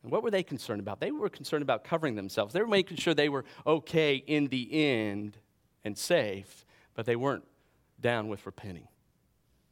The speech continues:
of truly being changed. And so he says, as a result of that, look at verse eight and nine, "Therefore, bear fruits in keeping with repentance.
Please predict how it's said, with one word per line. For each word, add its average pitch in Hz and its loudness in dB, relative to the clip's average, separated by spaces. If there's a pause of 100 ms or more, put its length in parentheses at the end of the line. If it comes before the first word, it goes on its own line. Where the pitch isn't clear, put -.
(380)
of - -10
truly 127 -2
being 101 -4
changed. - -12 (800)
And 107 -6
so 135 2
he 135 0
says, 156 4
as 117 0
a 123 -2
result 123 0
of 113 -6
that, 95 -4
look - -8
at 156 -4
verse 120 -4
eight 131 -6
and 117 -4
nine, 131 0
"Therefore, 139 0 (260)
bear 160 6
fruits - 0
in 165 4
keeping 214 2
with 175 2
repentance. 143 -2